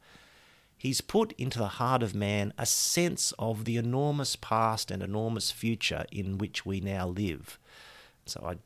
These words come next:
kind of translated it, "He's put the vast continuum of time into man's heart."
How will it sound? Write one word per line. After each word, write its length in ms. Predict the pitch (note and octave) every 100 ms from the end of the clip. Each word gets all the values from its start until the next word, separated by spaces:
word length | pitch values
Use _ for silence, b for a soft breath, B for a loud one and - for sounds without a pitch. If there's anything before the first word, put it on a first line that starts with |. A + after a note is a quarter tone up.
| _
kind 180 | - C#2+
of 80 | -
translated 560 | E2+ F2 F#2+ F#2+ F#2+
it, 160 | F#2+ -
"He's 220 | F2+ F2+
put 240 | - A2
the 100 | -
vast 520 | F#2 G#2 G#2+ A2+ - -
continuum 760 | G2 F2+ A#2 A2+ G#2 G2 F#2+
of 200 | F#2+ F#2+
time 680 | - - B2+ A#2 E2+ D2 D2
into 240 | - - D2
man's 320 | F2+ E2+ -
heart." 400 | - C2 -